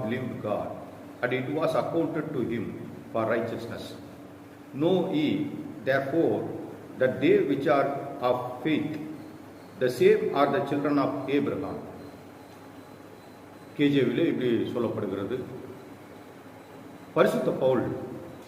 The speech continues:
தன்னுடைய மூன்று மிஷனரி பிரயாணத்திலும் அவர் பல இடங்களுக்கு சென்று, ரோம ஆட்சிக்கு உட்பட்ட எல்லா எல்லைகளுக்கும் சென்று சபைகளை ஸ்தாபித்தார்.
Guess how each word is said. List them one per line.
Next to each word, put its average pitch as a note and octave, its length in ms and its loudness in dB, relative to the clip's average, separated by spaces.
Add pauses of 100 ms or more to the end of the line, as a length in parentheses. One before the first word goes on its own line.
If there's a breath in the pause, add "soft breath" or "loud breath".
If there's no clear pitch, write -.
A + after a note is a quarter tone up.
(960)
தன்னுடைய C3 600 4 (400)
மூன்று F3 280 4
மிஷனரி D3+ 400 2
பிரயாணத்திலும் B2 720 2 (1600)
அவர் A2+ 360 4 (600)
பல E3 200 6
இடங்களுக்கு C#3+ 460 4
சென்று, A2+ 460 0 (500)
ரோம C#3+ 360 6 (840)
ஆட்சிக்கு B2+ 380 0
உட்பட்ட A#2 360 0
எல்லா G#2+ 260 2
எல்லைகளுக்கும் A#2+ 560 2
சென்று A2 460 -4 (360)
சபைகளை A#2+ 380 4
ஸ்தாபித்தார். G#2 600 -4